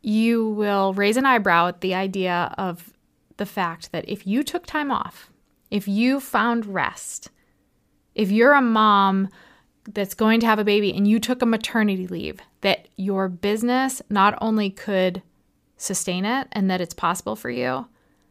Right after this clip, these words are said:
that it will serve the massive growth of your business. That's why I brought in my dear friend, Allie Caffrey. She is the founder of Operations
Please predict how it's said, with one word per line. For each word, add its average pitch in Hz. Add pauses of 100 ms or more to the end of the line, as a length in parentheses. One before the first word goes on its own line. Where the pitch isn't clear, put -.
(200)
that 202
it -
will 202
serve 220 (160)
the 208
massive 185
growth 208
of 196
your 196
business. - (480)
That's 226
why 277
I 254
brought 226
in 208
my 190
dear 202
friend, 190 (500)
Allie 269
Caffrey. 214
She 220
is 196 (160)
the 190 (100)
founder 214
of 214
Operations 190